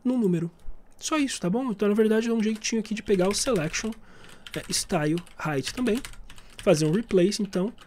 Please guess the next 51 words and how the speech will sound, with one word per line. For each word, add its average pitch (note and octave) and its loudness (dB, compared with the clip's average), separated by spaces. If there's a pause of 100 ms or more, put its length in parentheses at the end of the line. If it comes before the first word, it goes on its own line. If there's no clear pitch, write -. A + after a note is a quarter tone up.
(320)
do G3+ 4
que G3 0
tiver D3 2
de C3+ 0
pixel - 2
lá, E3 2 (960)
tá? F#3 0 (380)
Por G3 10
vazio. G3 4 (720)
E A3 8
aí F#3 10
ele F3 4
transforma F3 4
isso E3+ 0
num G3+ 4
número. C#3+ 0
É A#3+ 2
um C4 2
jeito G#3 6
de A3 0
organizar G3+ 6
os A#3+ 0
dados, D#3+ 0 (220)
né? F3 -2 (1000)
Show C4+ 4
de B3 2
bola! G#3+ 8
Tem A#3 4
os G#3+ 4
dois G3+ 10
carinhas E3 2
aqui, A3+ 0 (240)
tem E3+ 0
a D#3+ 2
seleção. E3 0
Agora, F#3 6 (200)
é, E3 8
o G3+ 6
caso F#3+ 4
aqui - 4
é F#3 8
o - 6
seguinte, G#3+ 2
eu C3+ 0
preciso D3+ 2
multiplicar F#3+ 4
essa G3 2
largura C3+ 2
que B2 -4
eu C#3+ 0
peguei F3+ 4